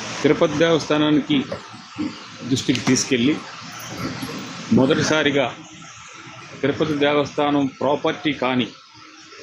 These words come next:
ఆ తిరుపతి దేవస్థానానికి సంబంధించిన ఆస్తికి సంబంధించిన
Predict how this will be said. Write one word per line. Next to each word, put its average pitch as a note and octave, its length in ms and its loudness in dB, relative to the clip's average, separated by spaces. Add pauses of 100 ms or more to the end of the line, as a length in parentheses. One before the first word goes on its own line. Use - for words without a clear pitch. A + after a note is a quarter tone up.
(920)
ఆ C3 240 4
తిరుపతి C#3+ 380 0
దేవస్థానానికి D3 560 2
సంబంధించిన C#3 500 4 (120)
ఆస్తికి D#3+ 460 0
సంబంధించిన C#3+ 840 2